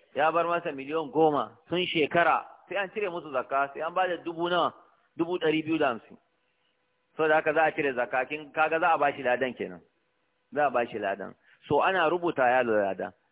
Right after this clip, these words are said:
Kar wani ya fahimci da aka ce an ɗauke masa alƙalami cewa bai da lada,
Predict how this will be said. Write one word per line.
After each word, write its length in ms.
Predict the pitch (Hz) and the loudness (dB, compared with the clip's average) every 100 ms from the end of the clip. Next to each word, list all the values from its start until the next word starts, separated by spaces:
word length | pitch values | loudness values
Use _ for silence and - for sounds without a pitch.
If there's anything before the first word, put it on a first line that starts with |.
| _ _ | _ _
Kar 120 | 160 | 2
wani 180 | 175 170 | 4 4
ya 80 | 175 | 0
fahimci 480 | 120 131 135 160 156 | 0 -2 -4 -6 -2
da 160 | 147 | -2
aka 160 | 160 160 | 0 -2
ce 100 | 170 | -2
an 120 | 151 160 | -4 0
ɗauke 300 | 160 160 151 | 0 0 -2
masa 220 | 156 151 | 0 0
alƙalami 500 | 135 156 147 143 127 | 0 -2 -2 -4 -2
cewa 200 | 151 135 | 2 2
bai 180 | 147 139 | 2 0
da 120 | 120 | -2
lada, 380 | 127 135 143 | -2 0 0